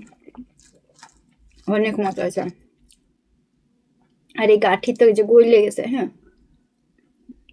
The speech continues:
আমার কাছে তো গাঠি মানে, গাঠি হইলে মানে আমার যে কি ভালো লাগে।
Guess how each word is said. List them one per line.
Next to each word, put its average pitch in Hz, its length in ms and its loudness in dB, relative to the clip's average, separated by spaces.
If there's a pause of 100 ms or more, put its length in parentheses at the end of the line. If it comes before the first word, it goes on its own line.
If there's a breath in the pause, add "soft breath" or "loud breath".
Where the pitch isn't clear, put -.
(1040)
আমার 208 220 -6
কাছে 254 220 4
তো 269 100 8
গাঠি 226 300 2
মানে, 262 220 4 (1600)
গাঠি 208 400 4
হইলে 302 280 8
মানে 254 180 2
আমার 254 240 4
যে 262 120 2
কি 285 160 4
ভালো 233 280 8
লাগে। 254 320 8